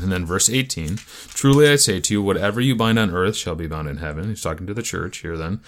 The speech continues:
"And whoever, whatever you loose on earth shall be loosed in heaven. Again, I say to you, if two or three of you agree on earth about anything they ask, it will be done for them by my Father in heaven.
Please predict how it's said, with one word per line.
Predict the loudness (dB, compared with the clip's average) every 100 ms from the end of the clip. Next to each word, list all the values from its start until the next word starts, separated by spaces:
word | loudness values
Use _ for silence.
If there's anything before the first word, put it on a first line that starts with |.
| -20 -20 -6
"And | 2 2 2
whoever, | 2 2 4 0
whatever | 0 -2 0 0
you | 0 0
loose | 0 0 0
on | -2
earth | -2 -4 -6
shall | -10 -8
be | -6
loosed | -4 -4 -4 -6
in | -8
heaven. | -8 -10 -14 -20 -8
Again, | -2 2 4
I |
say | 2 0 -2
to | -2
you, | -4 -4 -10 -2
if | -2
two | 2 4
or | 4
three | 2 -2 -2 0 0 -2
of | -4 -2
you | -2 -2 -4
agree | -4 -2 0 0 -2
on | -4 -2
earth | -4 -4
about | -4 -2
anything | -2 -4 -4 -6
they | -4
ask, | -4 -4 -6 -8 -6
it | -4
will | -4
be | -4
done | -4 -4
for | -4 -6
them | -6 -6
by | -6 -8
my | -8
Father | -8 -6 -6
in | -6
heaven. | -6 -6